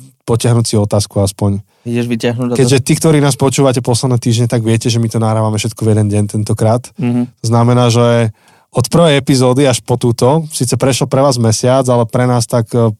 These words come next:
Speaker 1: pár hodín. A veľa nového sa neudialo v našom živote.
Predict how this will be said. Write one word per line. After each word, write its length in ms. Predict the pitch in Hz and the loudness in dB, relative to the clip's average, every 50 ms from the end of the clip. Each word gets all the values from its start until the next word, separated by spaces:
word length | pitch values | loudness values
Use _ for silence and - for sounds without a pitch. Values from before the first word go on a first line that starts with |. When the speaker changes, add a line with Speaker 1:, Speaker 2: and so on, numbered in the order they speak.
| _ _ | _ _
Speaker 1:
pár 220 | _ 117 120 117 | _ 0 2 2
hodín. 420 | 110 110 110 104 104 110 120 135 139 - _ _ _ _ _ _ _ _ _ | 2 2 2 0 -2 -2 -4 -6 -8 -14 _ _ _ _ _ _ _ _ _
A 200 | - 113 110 107 | -4 -2 -2 0
veľa 280 | 104 113 156 170 170 | 2 2 4 4 4
nového 280 | 160 160 156 160 156 151 | 4 4 4 4 2 2
sa 120 | 135 - | 0 0
neudialo 380 | 147 143 143 143 135 135 127 120 | 0 0 2 2 2 2 2 2
v 80 | 117 113 | 2 0
našom 180 | 104 - 117 | -2 -2 -4
živote. 460 | 107 107 110 101 101 98 - 101 98 | -2 -2 -2 -2 -2 -4 -6 -10 -12